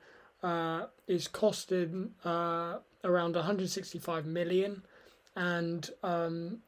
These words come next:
in terms of the impact of the mine, uh, the government's own, the advisors have said that it is expected to increase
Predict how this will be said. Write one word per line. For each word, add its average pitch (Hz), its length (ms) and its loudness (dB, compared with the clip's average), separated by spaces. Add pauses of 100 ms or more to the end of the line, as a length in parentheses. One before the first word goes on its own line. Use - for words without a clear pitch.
(100)
in 185 160 0
terms 190 460 2
of 170 180 0
the 165 340 -2 (360)
impact 220 640 8
of 143 140 -8
the 147 80 -4
mine, 156 480 -6 (520)
uh, 160 500 0
the 180 180 0
government's 175 500 0
own, 180 480 2 (640)
the 185 280 2
advisors 170 720 4
have 147 120 -8
said 156 280 -2
that 151 260 -2
it 226 220 -12
is 160 140 -6
expected 175 580 -6
to 175 60 -2
increase 170 460 0